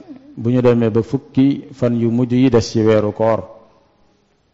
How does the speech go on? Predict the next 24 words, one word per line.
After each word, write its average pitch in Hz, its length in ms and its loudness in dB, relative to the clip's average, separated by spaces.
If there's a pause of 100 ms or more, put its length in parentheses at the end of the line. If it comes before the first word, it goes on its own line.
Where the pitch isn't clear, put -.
(340)
Jamono 123 320 2
joo 131 160 4
xam 123 180 0
ne 120 120 0
dañoo 120 280 -2
war 117 160 2
a 113 60 2
gën 135 240 4
a 147 160 2 (340)
takku 135 400 0 (540)
ci 117 100 -10
jaamu 127 280 4
Borom 117 200 2
bi 117 60 -2
subhaanahu 113 540 0
wa 107 80 0
taala. 104 320 2 (560)
Yonent 120 200 0
bi 123 100 2
alayhi 117 300 2
salaatu 113 300 -2
wasalaam, 113 480 0
loolu 131 260 4
moom 120 180 -2